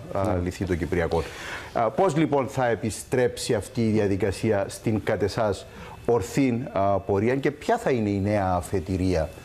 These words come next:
Speaker 2: Μάλιστα.
Speaker 1: α, αυτών των, α, διαπραγματεύσεων;
Speaker 2: Με τη νέα στρατηγική στο Κυπριακό, την οποία εμείς εισηγούμαστε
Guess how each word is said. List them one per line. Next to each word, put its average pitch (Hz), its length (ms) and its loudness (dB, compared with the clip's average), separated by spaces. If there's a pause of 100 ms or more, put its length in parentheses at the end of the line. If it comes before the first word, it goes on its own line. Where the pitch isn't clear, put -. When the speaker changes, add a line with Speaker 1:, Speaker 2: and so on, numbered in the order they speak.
Speaker 2:
Μάλιστα. 101 300 0
Speaker 1:
α, 92 200 4
αυτών 101 340 0
των, 92 320 0
α, 87 760 2 (140)
διαπραγματεύσεων; 85 840 0 (200)
Speaker 2:
Με 113 140 2
τη 101 120 0
νέα 117 300 4
στρατηγική 101 420 0
στο 101 160 -2
Κυπριακό, 85 420 0
την 113 200 0
οποία 98 180 2
εμείς 95 540 0
εισηγούμαστε 90 680 0